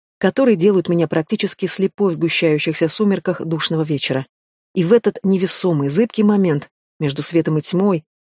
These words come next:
когда уходящий день вот-вот окрасит чернила ночи, ко мне приходит видение. Я вижу золотой лик божества.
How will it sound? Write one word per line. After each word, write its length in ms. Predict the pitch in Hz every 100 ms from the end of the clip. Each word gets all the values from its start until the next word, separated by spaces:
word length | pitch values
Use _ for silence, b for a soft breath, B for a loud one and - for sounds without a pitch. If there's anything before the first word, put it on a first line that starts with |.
| _ -
когда 240 | 151 151
уходящий 480 | 156 165 202 233 202
день 200 | 190 190
вот-вот 340 | 175 - 190 -
окрасит 520 | 175 180 175 - -
чернила 460 | - 170 170 156 143
ночи, 400 | 202 220 214 196 _ _ _
ко 120 | - 165
мне 200 | 214 247
приходит 500 | 220 - 190 175 165
видение. 580 | 170 151 139 127 127 - _ _ _ _
Я 180 | 156 160
вижу 320 | 160 220 196
золотой 440 | 170 175 165 202 190
лик 100 | 165
божества. 600 | 170 165 165 - 139